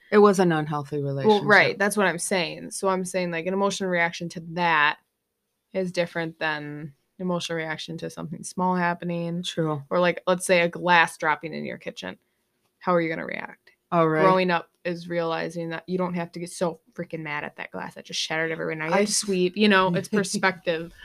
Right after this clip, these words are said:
Speaker 1: No offense, but I think you have prepared me well from the time you were born.
Speaker 2: Mm.
Speaker 1: Kid you not, we could not go anywhere out to eat without her spilling at
Speaker 2: Mm-hmm.
Speaker 1: least one glass of water. Just, you're a klutzy human being. And now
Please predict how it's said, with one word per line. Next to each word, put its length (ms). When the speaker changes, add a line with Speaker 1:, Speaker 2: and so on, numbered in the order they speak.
Speaker 1:
No 300
offense, 480
but 180
I 140
think 440
you 220
have 280
prepared 460
me 120
well 280
from 320
the 80
time 260
you 80
were 100
born. 360
Speaker 2:
Mm. 220
Speaker 1:
Kid 260
you 100
not, 220
we 100
could 200
not 240
go 300
anywhere 800
out 220
to 220
eat 240
without 360
her 120
spilling 500
at 100
Speaker 2:
Mm-hmm. 80
Speaker 1:
least 240
one 200
glass 340
of 80
water. 380
Just, 260
you're 220
a 120
klutzy 400
human 360
being. 340
And 240
now 600